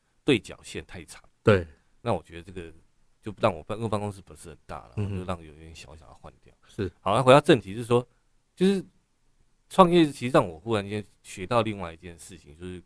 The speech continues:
Speaker 1: 搞装潢这件事情。
Speaker 2: 嗯哼。
Speaker 1: 那刚好最近我一个朋友他也是，就是有公寓想要，他本来就出租雅房。
Speaker 2: 对。
Speaker 1: 但是因为那个都是三四十年前的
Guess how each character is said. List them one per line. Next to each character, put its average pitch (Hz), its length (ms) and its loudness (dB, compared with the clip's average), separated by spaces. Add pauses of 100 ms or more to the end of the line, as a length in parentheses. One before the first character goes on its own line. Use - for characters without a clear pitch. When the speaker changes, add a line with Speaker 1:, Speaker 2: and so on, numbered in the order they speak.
(180)
Speaker 1:
搞 67 300 -14
装 98 220 0
潢 87 100 -14 (140)
这 78 80 -20
件 76 180 -20
事 82 220 -20
情。 - 140 -20
Speaker 2:
嗯 107 140 -4
哼。 131 200 -2 (440)
Speaker 1:
那 143 100 0
刚 156 160 6
好 110 100 2
最 120 160 -6
近 110 240 -8 (200)
我 87 140 -10
一 90 80 -12
个 98 120 -6
朋 90 180 -4
友 78 180 -14
他 95 120 -10
也 85 120 -14
是， 76 320 -20 (600)
就 95 100 -18
是 85 280 -14
有 67 220 -20 (140)
公 98 160 -2
寓 98 240 -8
想 - 220 -20
要， 80 280 -16 (300)
他 110 140 -4
本 71 120 -12
来 67 60 -20
就 82 80 -20
出 82 220 -20
租 80 120 -20 (200)
雅 - 260 -12
房。 - 100 -20 (240)
Speaker 2:
对。 95 220 -2 (240)
Speaker 1:
但 139 100 2
是 143 120 0
因 143 60 0
为 143 60 0
那 143 60 -4
个 135 80 -6
都 120 100 -6
是 117 140 -12
三 110 220 -2
四 104 160 -16
十 85 160 -18
年 76 180 -20
前 - 220 -20
的 69 120 -20